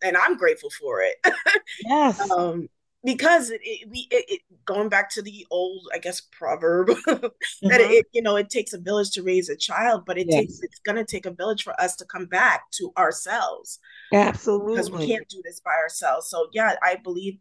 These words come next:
Speaker 1: that, you know, there are a lot of outdated models, and we can't just keep on going back to what they consider the forefathers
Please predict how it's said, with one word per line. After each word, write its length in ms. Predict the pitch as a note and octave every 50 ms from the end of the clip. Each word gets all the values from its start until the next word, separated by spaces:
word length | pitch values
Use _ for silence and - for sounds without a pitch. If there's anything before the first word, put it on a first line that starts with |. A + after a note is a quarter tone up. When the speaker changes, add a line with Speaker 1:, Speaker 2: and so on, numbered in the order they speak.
| _
Speaker 1:
that, 200 | - - - - -
you 100 | G3+ F3+
know, 220 | F3+ D3+ D#3 D3+ D3+
there 140 | F3 F3 E3
are 140 | E3+ E3
a 60 | E3 E3
lot 180 | E3 D#3+ D#3+
of 80 | E3 - - -
outdated 460 | F3+ E3+ - - F#3 E3+ E3 - - -
models, 360 | F3 E3+ F3 E3 D#3 D3 -
and 140 | D#3+ D#3+ D#3+ - - - - - _ _
we 80 | G#3 G#3
can't 320 | G#3+ G#3+ G#3+ G#3 G3 F#3+
just 220 | F#3+ F#3 F#3 - -
keep 160 | - F3+ - -
on 200 | F#3 F#3 F3+ F3+ - - - - - _
going 240 | - F#3+ G3+ G3+ G3+
back 220 | F#3 F3+ F3 E3+ -
to 120 | - F3+
what 140 | F3+ F3+ F3+
they 100 | D#3+ E3+
consider 440 | E3+ F3 F3 F3 - F#3 E3 F3+ F3
the 100 | D3+ D3+
forefathers 720 | - - D#3+ E3+ E3 E3+ E3 D#3+ C#3 D#3+ D#3 D#3 E3+ -